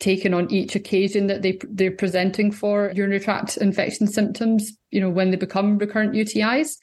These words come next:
And this is important 'cause it helps guide treatment, and it also helps to establish if the symptoms are actually a U T I, or is there actually bacteria growing in the urine? Or, you know, I'm sure all of the diagnosticians listening, is there something else going on? So that helps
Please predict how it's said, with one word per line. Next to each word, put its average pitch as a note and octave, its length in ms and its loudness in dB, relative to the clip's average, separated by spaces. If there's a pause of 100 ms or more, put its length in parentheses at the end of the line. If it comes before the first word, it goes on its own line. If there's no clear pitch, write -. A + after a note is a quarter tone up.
(520)
And G#3 160 2
this G#3+ 160 0
is G#3+ 180 0
important G3 460 0
'cause - 80 -8
it F3+ 80 -2
helps - 240 0
guide F#3+ 260 2
treatment, A3+ 600 0
and G3 80 2
it - 80 -2
also B3+ 260 2
helps B3 240 0
to G#3+ 80 0
establish G3 580 0 (120)
if G3 240 0
the - 80 0
symptoms G3 480 0
are F3 120 0
actually F#3+ 460 0
a F#3 60 2
U F#3 180 2
T F#3 160 -2
I, F3 260 2
or F#3 240 0
is G3 140 0
there G3 120 2
actually F#3 340 0
bacteria E3+ 600 2
growing E3+ 380 2
in E3+ 80 0
the E3 100 -2
urine? E3+ 400 2
Or, F#3 440 0
you G3 100 2
know, E3+ 320 0 (160)
I'm F#3 120 0
sure F#3 220 0
all F3+ 140 2
of F3 120 -2
the F3 220 0 (240)
diagnosticians F#3 680 0
listening, F3 420 2
is F3+ 160 0
there F#3 100 0
something F3+ 380 0
else E3+ 220 0
going F3 240 2
on? E3 140 0
So - 140 -4
that F3+ 220 0
helps G3 400 -2